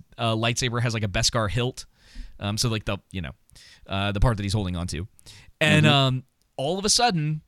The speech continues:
Speaker 1: out of nowhere, the dark saber is heavy. It, it is now, it now has physical weight, right? This thing that is essentially the hilt of a sword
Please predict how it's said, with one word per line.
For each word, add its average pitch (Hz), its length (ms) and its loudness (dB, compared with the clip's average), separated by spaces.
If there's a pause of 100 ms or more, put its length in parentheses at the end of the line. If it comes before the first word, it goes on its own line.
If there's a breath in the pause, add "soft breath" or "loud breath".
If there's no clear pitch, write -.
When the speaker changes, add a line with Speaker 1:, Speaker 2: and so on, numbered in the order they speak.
(440)
Speaker 1:
out 151 180 2
of 170 120 0
nowhere, 127 560 0 (440 soft breath)
the 117 140 -2
dark 151 300 0
saber 165 420 2
is 127 160 0
heavy. 85 480 -2 (1120 soft breath)
It, 156 200 0
it 160 120 0
is 143 160 2
now, 165 560 0
it 165 140 -8
now 156 300 0
has 151 440 -2
physical 190 640 -2
weight, 113 400 -6 (120)
right? 120 280 -2 (500 soft breath)
This 160 160 2
thing 208 220 0
that 202 100 2
is 170 120 0
essentially 170 560 2
the 131 100 0
hilt 185 300 -2
of 202 100 0
a 180 40 0
sword 117 500 0